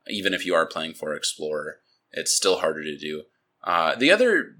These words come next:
big thing here is simply the card Valakut, right? Valakut is just an axis that the mid-range grindy decks of the format, like specifically four color, just has a very hard time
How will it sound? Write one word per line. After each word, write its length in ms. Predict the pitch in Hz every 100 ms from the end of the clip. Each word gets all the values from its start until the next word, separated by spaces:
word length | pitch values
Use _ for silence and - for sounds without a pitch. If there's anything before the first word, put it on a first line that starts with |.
| -
big 200 | 123 127
thing 240 | - 120 113
here 540 | 98 90 101 104 113 -
is 180 | 90 -
simply 260 | 113 113
the 120 | 92
card 360 | 90 87 85 -
Valakut, 460 | 78 71 - - - _ _ 92
right? 180 | 90 - - - -
Valakut 500 | 120 123 117 110 -
is 600 | 87 92 87 - - - _ -
just 320 | 95 - - 98
an 140 | 90
axis 640 | 80 90 - 104 92 - 95
that 380 | 90 85 80 - _ 104 92
the 420 | 87 82 78 73 -
mid-range 540 | 104 101 95 92 90 -
grindy 320 | 90 95 87
decks 240 | 85 -
of 40 | 90
the 60 |
format, 560 | - 117 110 101 92 95
like 360 | 85 82 - -
specifically 680 | - - - 87 87 - 92
four 240 | 131 127
color, 280 | - 104 98
just 200 | 87 -
has 140 | 80
a 60 | 82
very 240 | 78 82
hard 240 | 85 80 80
time 460 | - 76 82 82